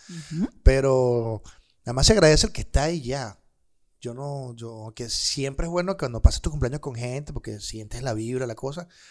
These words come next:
Speaker 2: Este, hay otros días que pueden estar. ¿Qué?
Speaker 1: Chamo, esta
Speaker 2: Yo
Speaker 1: empanada
Speaker 2: quiero
Speaker 1: que
Speaker 2: que le expliques a la gente, Francis Alicia.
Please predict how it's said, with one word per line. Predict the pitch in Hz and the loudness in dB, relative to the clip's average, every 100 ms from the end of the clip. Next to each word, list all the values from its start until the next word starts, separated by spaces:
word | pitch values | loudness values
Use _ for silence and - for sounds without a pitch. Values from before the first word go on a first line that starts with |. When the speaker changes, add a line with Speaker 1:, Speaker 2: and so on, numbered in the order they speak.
| - - _ | -20 -20 _
Speaker 2:
Este, | 113 - - 113 110 | -14 -10 -6 -6 -6
hay | 113 208 | -6 -6
otros | 208 | -6
días | 208 208 | -6 -6
que | - | -6
pueden | - - 160 | -10 -10 -12
estar. | - - - - _ _ _ _ 208 214 _ _ _ _ _ _ _ _ | -12 -10 -10 -14 _ _ _ _ -20 -20 _ _ _ _ _ _ _ _
¿Qué? | - 104 - | -20 -20 -16
Speaker 1:
Chamo, | 160 139 | -12 -10
esta | 127 | -8
Speaker 2:
Yo | 147 | -4
Speaker 1:
empanada | 139 135 - | 8 8 10
Speaker 2:
quiero | 180 214 | 10 10
Speaker 1:
que | 208 | 10
Speaker 2:
que | 156 | 12
le | |
expliques | 123 - 135 131 156 | 12 12 10 8 4
a | 156 | 4
la | 113 | 2
gente, | 107 113 113 117 | 0 -2 -2 -4
Francis | 113 107 101 98 104 | -4 -6 -6 -6 -6
Alicia. | 98 95 110 | -8 -8 -10